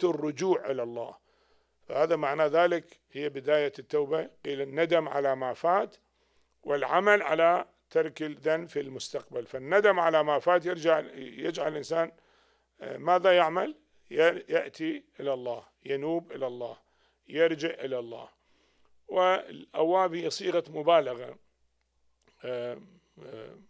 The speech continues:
لذلك الأوابين يعني أشخاص الذين يذنبون ولكنهم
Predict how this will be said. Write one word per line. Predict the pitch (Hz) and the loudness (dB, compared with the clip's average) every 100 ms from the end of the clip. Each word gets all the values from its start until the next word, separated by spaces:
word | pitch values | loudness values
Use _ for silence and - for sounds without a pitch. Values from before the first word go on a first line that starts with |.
| _ | _
لذلك | - 135 147 139 - 139 - _ _ _ _ - | -8 0 0 0 -6 -8 -8 _ _ _ _ -12
الأوابين | - - 143 143 139 131 175 185 220 | -10 0 2 4 2 2 -4 -4 -6
يعني | - 139 151 - _ 208 | -10 -10 -10 -12 _ -20
أشخاص | - - - 156 143 | -12 -10 -4 -2 -2
الذين | 135 123 123 139 131 127 _ _ _ _ _ - | -4 -12 -10 -8 -10 -14 _ _ _ _ _ -8
يذنبون | 156 160 160 151 185 196 185 | -6 -4 -6 2 4 4 0
ولكنهم | 151 143 - 147 147 160 175 | 2 2 0 -8 -6 -6 -8